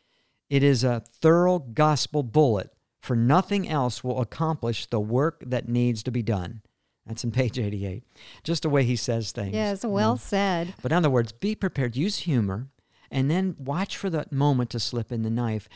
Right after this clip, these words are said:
Speaker 1: to get the word of God into their hearts to correct them. You know, people don't like to be instructed or corrected. But if you can do it in a way that's loving and that they see, "Hey, they really care for me, and they're trying to get truth to me."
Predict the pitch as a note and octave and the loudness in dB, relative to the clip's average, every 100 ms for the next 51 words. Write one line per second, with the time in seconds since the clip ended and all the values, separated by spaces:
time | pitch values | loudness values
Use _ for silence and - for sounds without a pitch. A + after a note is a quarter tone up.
0 | - - G3 A3 - E3+ D3 F3+ F3+ C3+ | -14 -8 -4 -4 -2 -2 2 0 0 -2
1 | D3+ C#3+ B2 A#2+ - _ _ _ - F#3 | -2 0 0 -2 -10 _ _ _ -6 -2
2 | F#3+ E3 D3 B2 - F#3 C#3+ - C3+ - | 0 0 0 -2 0 0 -2 -4 -6 -4
3 | C#3 A#2 D3 D#3 B2+ A#2 G2 - _ _ | -2 0 0 -2 -4 -4 -4 -10 _ _
4 | _ _ _ C#3+ D3 F3+ F#3+ F3+ E3 G3+ | _ _ _ -6 -2 -2 0 -2 -2 -2
5 | - F3 D3 C#3 A#2 - B2+ A#2+ C3+ B2 | -2 -6 -4 -2 -2 -2 -2 -2 -4 -4
6 | A2+ - B2 D3+ - - - _ _ _ | -4 -4 -2 -2 -4 -12 -18 _ _ _
7 | _ - C3 B2 D3 C#3+ C#3 E3+ C#3+ D#3+ | _ -6 -4 -4 -2 -2 2 2 0 -2
8 | D3 E3+ F#3+ A2 G#2 A#2 _ _ _ _ | -2 -2 -2 -4 -6 -10 _ _ _ _
9 | B2+ B2+ C3+ C#3 E3+ F#3+ F#3+ - C3 B2+ | -4 -4 0 0 0 -2 -4 -2 -2 -2
10 | C#3+ C3 - E3+ C#3 E3 E3+ G3+ F3+ E3 | -4 -6 -4 -4 -2 -4 -4 -4 -4 -4
11 | C#3 - C#3+ C#3 A2 G#2 A2 A#2+ A#2 A2+ | -4 -4 -6 -4 -6 -4 -4 -2 -4 -4
12 | D3+ D3+ C#3+ B2 A#2+ - C#3 C3 B2 G#2+ | -4 -4 -4 -6 -6 -6 -6 -6 -4 -4
13 | G2 G#2 | -4 -10